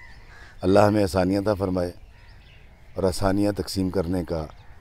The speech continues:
शर्फ अता फरमाए। आमीन। अशफाक साहब जब ज़िंदा थे तो उनसे मिलना कदरे मुश्किल था, मगर वो जब मिलते थे तो बातें किया करते थे।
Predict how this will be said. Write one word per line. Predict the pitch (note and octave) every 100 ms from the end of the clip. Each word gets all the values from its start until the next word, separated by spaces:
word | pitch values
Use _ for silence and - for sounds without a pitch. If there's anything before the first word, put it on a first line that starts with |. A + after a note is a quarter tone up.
| - - -
शर्फ | - B2 F2+
अता | F#2 F#2
फरमाए। | F2+ E2 E2 D#2+ D2+ - - - - - -
आमीन। | E2 D2 C2+ - - - - - -
अशफाक | G2 - G#2+ A#2
साहब | - C3 C3+
जब | A#2 A2+
ज़िंदा | E2+ F2 G2+
थे | G#2 G#2 A2
तो | G#2+
उनसे | G2+ F#2 G2
मिलना | E2+ E2+ F#2
कदरे | F2 F2+ D#2 F#2+
मुश्किल | F#2 D2+ - F#2+
था, | F#2 D#2+ C2+ - - - - - - - - E2
मगर | D#2+ F2
वो | F2+
जब | E2+
मिलते | E2 D#2+ D#2+ F#2
थे | F#2 F#2+
तो | G2
बातें | C#2+ D2 C#2+ E2+
किया | D2+ D#2+
करते | D2 - - C#2
थे। | - B1